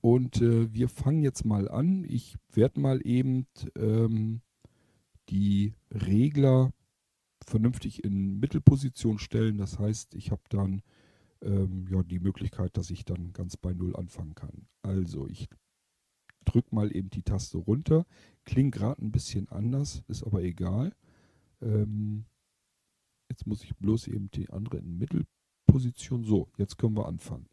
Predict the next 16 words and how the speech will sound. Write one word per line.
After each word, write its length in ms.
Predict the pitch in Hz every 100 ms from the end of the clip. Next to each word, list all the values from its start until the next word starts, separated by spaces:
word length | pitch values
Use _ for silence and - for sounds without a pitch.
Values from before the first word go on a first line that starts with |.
| - - - - _ _ -
Ich 280 | 123 - -
schieb 300 | - 165 147
jetzt 240 | - -
den 180 | 123 120
Regler 420 | 110 139 139 127
hoch, 200 | 143 131
mit 180 | 117 -
dem 140 | 123
man 180 | 127 120
die 160 | 110 101
Effekte 500 | - 127 - 107 101
reinmischt. 600 | 101 135 160 165 156 -
Da 60 | 110
kann 180 | 120
man 120 | 113 113
nämlich 340 | 110 104